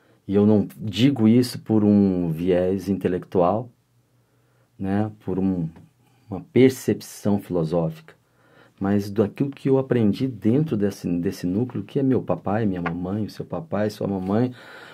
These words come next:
os papais e mamães dos meus amigos, os vovôs e vovós, e nós, né, o que esse laboratório, o que essa família,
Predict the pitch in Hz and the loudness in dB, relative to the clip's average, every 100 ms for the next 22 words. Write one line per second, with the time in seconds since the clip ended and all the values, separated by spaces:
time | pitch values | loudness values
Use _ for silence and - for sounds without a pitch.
0 | - 107 - 104 - 123 139 127 123 113 | -10 -8 2 4 6 8 10 8 6 6
1 | 117 104 101 101 104 101 95 104 127 107 | 4 2 2 4 6 6 4 4 2 0
2 | 101 90 92 82 104 117 110 101 85 82 | -2 0 0 4 4 4 2 2 2 6
3 | 104 117 131 127 104 104 117 160 160 - | 6 6 4 6 10 10 10 8 4 -4
4 | - _ _ _ _ _ 98 104 123 160 | -18 _ _ _ _ _ -2 0 -2 -6
5 | - - - - 127 143 - 147 135 131 | -12 -20 -16 0 4 4 2 0 2 2
6 | 117 113 107 107 98 85 - 107 - 107 | 2 0 2 4 2 -4 -4 -6 -4 -4
7 | 120 104 101 113 113 85 82 | 0 0 2 0 -2 -4 -6